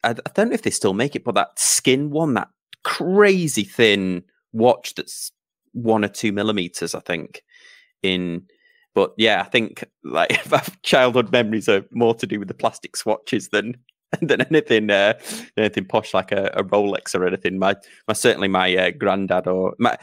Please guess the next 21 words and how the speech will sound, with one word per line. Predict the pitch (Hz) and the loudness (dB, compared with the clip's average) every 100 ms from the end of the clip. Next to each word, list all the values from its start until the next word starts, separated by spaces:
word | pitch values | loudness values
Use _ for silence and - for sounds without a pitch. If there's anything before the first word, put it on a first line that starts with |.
| - | -4
my | 123 | 0
granddad | 143 139 113 | 2 2 0
had | 104 | 0
a | |
lot | 92 | 0
of | 76 | 0
mechanical | 101 98 98 95 | -2 -2 -4 -2
watches, | 110 - 95 | -2 -2 -2
and | 98 | -2
I've | 92 | 0
got | 104 | -2
his | - 101 87 | 0 -2 0
L | 90 | -4
C, | - - | -8 -4
uh, | 92 87 90 | -2 -2 -2
his | 107 92 - - - | -6 -6 -12 -10 -4
L | 98 | -4
C | - 98 | -6 -10
D | 95 98 | -8 -6
watch, | 95 92 - - | -4 -4 -6 -4
but, | 85 | -4